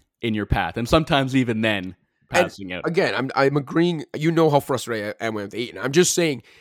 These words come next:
Speaker 2: offensively, I don't really, like, Nurkic doesn't help there. Other than, yes, the short roll playmaking is big, but in terms of their at-rim stuff, I, I still think it's an issue. Defensively, I think is gonna be a big issue, and it's really f-, concerning that they're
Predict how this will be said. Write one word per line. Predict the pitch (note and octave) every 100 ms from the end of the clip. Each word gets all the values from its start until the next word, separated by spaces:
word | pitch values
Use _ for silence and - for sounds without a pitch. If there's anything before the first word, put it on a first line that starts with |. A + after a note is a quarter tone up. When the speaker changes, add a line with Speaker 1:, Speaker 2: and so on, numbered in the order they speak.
| _ -
Speaker 2:
offensively, | D3 F#3 F#3 E3+ F3 D3+ D#3
I | C3+
don't | C#3 D3
really, | D3+ C#3
like, | C3+ C3
Nurkic | C3+ D#3 C#3+ A#2
doesn't | C#3+ A#2+ A2+
help | C3+ C#3
there. | C#3+ C3+ C3
Other | C#3+ D3
than, | C#3
yes, | D#3 C#3 -
the | C3
short | - D3+
roll | D3
playmaking | C#3 C#3 B2+ B2+ A#2+
is | G#2+
big, | A2 G#2
but | A2 A2+
in |
terms | B2 C#3
of | C#3
their | A#2+
at-rim | G#2+ A#2 A2
stuff, | - G#2 G#2 -
I, | G#2+ -
I | G2+
still | - C3+ C3
think | B2+ B2
it's | A#2
an | G2
issue. | F#2+ G#2 G2
Defensively, | F2+ A#2+ C3 C#3 C#3+
I |
think | B2 B2
is |
gonna | B2
be | B2
a | A#2+
big | A2+ G#2+
issue, | G#2+ G2+ A2 G#2+ - - -
and | A#2 A2+
it's | - - - - A#2
really | G#2+ D3+ E3+ E3
f-, | -
concerning | - D3 - D#3 C3 B2
that | A#2+
they're | A#2+